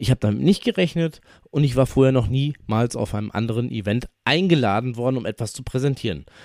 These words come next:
Also schwitzende Köpfe, meine Frau zur Seite gezogen. Gott sei ihr selig, dass sie mich da in diesem, äh, Prozedere unterstützt.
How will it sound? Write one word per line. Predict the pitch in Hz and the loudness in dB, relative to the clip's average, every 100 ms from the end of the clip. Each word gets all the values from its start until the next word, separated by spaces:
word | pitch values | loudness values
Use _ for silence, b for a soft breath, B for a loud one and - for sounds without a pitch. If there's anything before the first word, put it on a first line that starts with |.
| B B B - | B B B 0
Also | 117 131 151 151 143 _ | 2 4 4 0 -2 _
schwitzende | - - 175 - 208 190 | -10 -4 -4 -2 -2 2
Köpfe, | 160 160 - | 2 2 2
meine | 143 135 127 | 2 4 2
Frau | - 175 | 2 0
zur | - 151 | 2 0
Seite | 156 156 156 | 2 2 0
gezogen. | 143 - 147 147 123 | -2 0 0 0 0
Gott | 175 180 | 0 0
sei | - 165 156 139 B B B B - | 2 4 4 2 B B B B 4
ihr | 170 151 | 6 6
selig, | 143 165 170 - | 6 6 4 4
dass | 143 123 | 2 4
sie | 151 | 2
mich | 165 143 | 0 0
da | 139 135 135 | 0 2 2
in | 127 | 0
diesem, | 127 147 135 135 | -4 -2 -4 0
äh, | 135 127 123 | 2 4 2
Prozedere | - 123 - 143 135 | 0 -4 2 2 4
unterstützt. | 127 127 123 175 170 | 0 0 0 0 -2